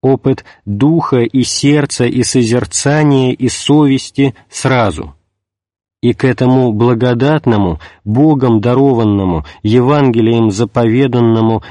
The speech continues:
и целостно принятому опыту воля должна идти в служение, и только тогда она оправдает свое настоящее призвание. Ибо воля без духа страшна, греховна и безбожна.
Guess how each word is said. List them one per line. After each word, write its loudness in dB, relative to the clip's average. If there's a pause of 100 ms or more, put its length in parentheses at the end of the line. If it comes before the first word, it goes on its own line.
(140)
и 2
целостно 0
принятому 0
опыту -4 (360)
воля 2
должна 0
идти -4
в -6
служение, 0 (640)
и 0
только 0
тогда 0
она -2 (200)
оправдает 0
свое 0
настоящее 0
призвание. -2 (1300)
Ибо 0
воля 2
без -2
духа -2 (240)
страшна, -2
греховна 0
и -2
безбожна. -2